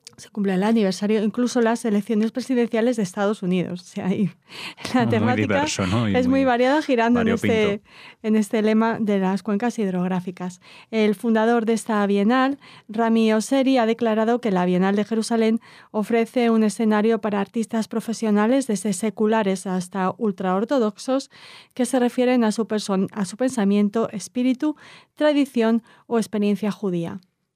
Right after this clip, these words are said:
Speaker 2: Bueno.
Speaker 1: Así que estamos de enhorabuena con este, con esta bienal tan, tan importante, tan interesante.
Speaker 2: Pues sí, bienvenida como, como el agua, que,
Speaker 1: <laughs>
Speaker 2: que llegue para llenar las cuencas, al menos de, de aquí de Sefarad, que están un poquito vacías.
Speaker 1: Ujú.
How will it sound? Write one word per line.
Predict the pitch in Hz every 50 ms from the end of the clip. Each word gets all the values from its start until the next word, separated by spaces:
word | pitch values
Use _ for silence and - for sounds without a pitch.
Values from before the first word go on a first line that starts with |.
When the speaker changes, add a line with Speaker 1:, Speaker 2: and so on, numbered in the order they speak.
| _ _ _ _ -
Speaker 2:
Bueno. | 98 92 87
Speaker 1:
Así | 98 120 113
que | - - 247
estamos | 240 - - 214 202 214 214
de | 202 214
enhorabuena | 208 202 202 196 190 202 208 208 214 208
con | 208 202 202
este, | 190 - - - 202 190 190 190 185 185 185 185
con | 185 196 196
esta | 190 180 - 226 220
bienal | 208 202 185 190 196 214 -
tan, | - 233 214 196 196 190 190
tan | 180 208 196 190
importante, | 190 185 185 185 180 180 226 247 254 254 226 196
tan | 180 202 190 196
interesante. | 196 196 202 196 196 196 - 247 269 277 - 208 185 180 _ _ -
Speaker 2:
Pues | - - -
sí, | - 123 104
bienvenida | 98 92 90 92 95 107 110 107 101 95
como, | 92 92 92 90 90 87 87 85 - -
como | - 87 87 95
el | 104
agua, | 107 110 127 131 143 147 - _
que, | - 311
Speaker 1:
<laughs> | 302 254 302 320 302 262 277 277 285
Speaker 2:
que | 269 - 95
llegue | 95 104 113 110 120 127 131 - 107 90 82 - - - - _ _
para | - 95 90 92
llenar | 95 101 107 113 107
las | 107 101 90 -
cuencas, | 113 110 110 104 - 98 -
al | 104 95
menos | 98 101 101 98 92 85
de, | - 90 87 85 82 80
de | 80 85 85
aquí | 82 - - 101
de | 95 87
Sefarad, | - - 92 - - 90 90 92 92 -
que | -
están | - - 107 92
un | 87 82
poquito | 90 85 85 82 - 85 82 71 - -
vacías. | - 71 - - - - - - - -
Speaker 1:
Ujú. | 240 220 220 202 208 247 285